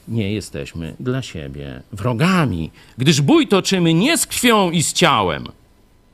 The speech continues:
nie z ludźmi, lecz z nadziemskimi władzami, ze zwierzchnościami, z władcami tego świata ciemności, ze złymi duchami w okręgach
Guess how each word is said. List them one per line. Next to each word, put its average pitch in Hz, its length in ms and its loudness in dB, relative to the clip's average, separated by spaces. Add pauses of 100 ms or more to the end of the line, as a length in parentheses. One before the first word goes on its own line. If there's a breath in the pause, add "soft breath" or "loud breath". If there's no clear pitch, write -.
(240)
nie 135 100 0
z 202 40 -4
ludźmi, 254 420 -4 (560 loud breath)
lecz 98 180 0
z 98 60 -6
nadziemskimi 113 800 -2
władzami, 175 640 2
ze 123 160 0
zwierzchnościami, 123 760 -2
z 107 80 -2
władcami 165 520 -2
tego 160 220 -2
świata 180 340 -2
ciemności, 160 580 -2 (240 loud breath)
ze 170 180 4
złymi 214 380 2
duchami 143 480 0
w 107 60 -4
okręgach 104 600 -4